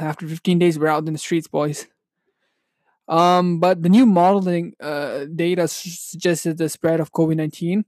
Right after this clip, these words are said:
in the community actually has peaked. And that's good news, right? That, that, that means that, that, you know, we're on a decline of the cases and that it's might end soon. That's why the government is,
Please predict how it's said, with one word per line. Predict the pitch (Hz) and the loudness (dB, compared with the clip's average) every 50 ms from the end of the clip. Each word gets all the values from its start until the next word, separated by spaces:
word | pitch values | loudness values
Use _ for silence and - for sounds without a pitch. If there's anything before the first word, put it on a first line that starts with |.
| _ _ _ _ - | _ _ _ _ -2
in | 180 180 | 0 0
the | 175 165 | 0 0
community | - 165 160 165 170 180 185 220 240 240 - _ _ _ _ _ _ _ _ - | 0 0 0 0 0 0 0 -2 -2 -4 -8 _ _ _ _ _ _ _ _ -10
actually | 156 156 175 170 - 196 170 | -6 -4 -4 -4 -2 -4 -4
has | 156 170 160 156 - - - _ _ _ | -2 -2 -4 -4 -6 -10 -20 _ _ _
peaked. | - 240 208 190 _ _ _ _ _ _ _ _ _ _ _ _ _ _ _ - | 0 0 0 0 _ _ _ _ _ _ _ _ _ _ _ _ _ _ _ -18
And | - - 90 - 180 | -16 -14 -12 -6 -2
that's | 185 190 175 160 160 - _ _ _ - | 0 0 0 0 -4 -14 _ _ _ 2
good | 190 175 160 | 2 2 2
news, | 175 175 165 156 143 127 131 - - | 0 -4 -6 -6 -8 -10 -12 -10 -8
right? | 135 131 139 143 123 - | -8 -6 -6 -8 -10 -10
That, | 104 101 131 151 | -10 -10 -10 -6
that, | - 170 180 175 170 160 156 | -4 -2 -2 -2 -4 -4 -2
that | 180 180 185 | 0 0 2
means | 180 180 175 165 170 | 2 2 2 2 2
that, | 170 165 156 151 - _ - - - - _ _ - | 2 0 0 -2 -6 _ -20 -20 -20 -20 _ _ -6
that, | 160 156 151 143 - - - | -2 -2 -2 -2 -4 -6 -8
you | - 165 | -4 -2
know, | 160 160 156 147 151 156 156 151 156 | 0 0 0 -2 -4 -6 -10 -8 -2
we're | 165 165 175 - | 0 0 2 2
on | - 170 170 | 2 2 2
a | 175 165 | 2 0
decline | 156 - _ _ - 160 151 156 170 180 180 | -2 -6 _ _ -6 -4 -2 -2 -2 -4 -4
of | 160 | -6
the | 147 160 | -8 -10
cases | - - 160 151 - 202 208 202 - - _ _ _ _ _ _ _ _ - | -10 -8 -8 -4 -2 -2 -2 -2 -2 -12 _ _ _ _ _ _ _ _ -8
and | 165 160 156 160 | -4 -4 -2 -2
that | 156 147 147 | -2 -2 -2
it's | 139 156 147 - - | -2 -4 -6 -6 -4
might | - 160 170 - - _ _ - 127 - - | -4 -4 -4 -4 -8 _ _ -20 -16 -8 -2
end | 180 190 196 190 | 2 2 2 2
soon. | - 160 143 147 | 2 -2 -2 -2
That's | 156 151 - | -4 -2 0
why | 180 | 0
the | 160 147 | 0 0
government | 151 165 160 170 175 170 170 165 165 - _ - - _ _ _ _ _ _ _ _ - - - - | 2 2 2 2 4 4 4 2 2 0 _ -14 -20 _ _ _ _ _ _ _ _ -20 -20 -12 -2
is, | 175 165 165 151 - - - - | 0 2 2 2 0 -6 -16 -20